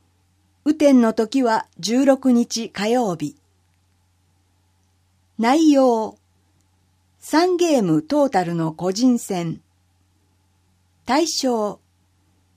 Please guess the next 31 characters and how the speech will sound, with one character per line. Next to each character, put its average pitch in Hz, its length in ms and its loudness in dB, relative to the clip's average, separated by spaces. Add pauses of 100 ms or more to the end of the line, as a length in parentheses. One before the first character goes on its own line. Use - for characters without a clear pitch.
(140)
協 349 240 4
会 339 300 -2
登 320 260 0
録 294 240 0
者、 147 300 -8 (320)
ま 185 200 -6
た 262 180 0
は 175 240 -4 (460)
市 - 200 -4
内 202 320 0
在 214 280 2
住、 240 460 -4 (180)
在 208 280 0
職、 208 540 -4 (160)
在 214 240 0
学 247 300 0
の 220 260 -4 (540)
初 294 280 -2
め 302 140 2
て 170 160 -4
参 185 300 -4
加 214 160 -2
す 208 160 -4
る 180 100 0
人。 - 400 -8 (1400)
二 240 140 2
回 302 240 6
目 294 180 8
以 311 120 2
降 202 240 0
は 180 260 0